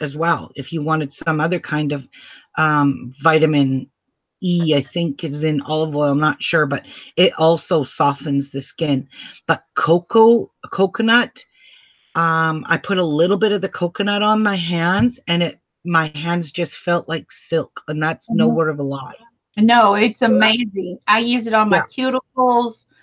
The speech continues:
Speaker 2: I even give it to my cats when they have hairballs.
Speaker 1: Yeah.
Speaker 2: Seriously, I give it to, a little bit to my cats, and it fixes them right up.
Speaker 1: Okay, so we've got these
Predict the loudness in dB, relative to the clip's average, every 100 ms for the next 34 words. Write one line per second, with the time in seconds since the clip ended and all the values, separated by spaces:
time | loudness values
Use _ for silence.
0 | _ _ _ 0 2 4 6 6 6 4
1 | 4 2 2 0 -2 0 2 0 -4 -2
2 | 0 2 2 0 -8 _ _ _ -6 -2
3 | 0 2 0 0 -2 0 4 6 6 4
4 | 0 -8 _ _ _ _ 0 2 2 -4
5 | -20 -20 _ _ _ _ _ -2 0 0
6 | 0 -2 0 4 4 4 -2 -2 -2 -2
7 | 0 2 4 2 -4 -4 -4 -4 _ -6
8 | -6 -6 -10 -8 -2 -2 0 0 -2 -4
9 | _ _ _ _ -20 -20 -20 -18 -16 -18
10 | -6 -4 0 -2 -2 -10 -10 0 2 2
11 | -4 -18 -10 -8 -8 -2 4 4 2 -6
12 | -8 -4 -2 -2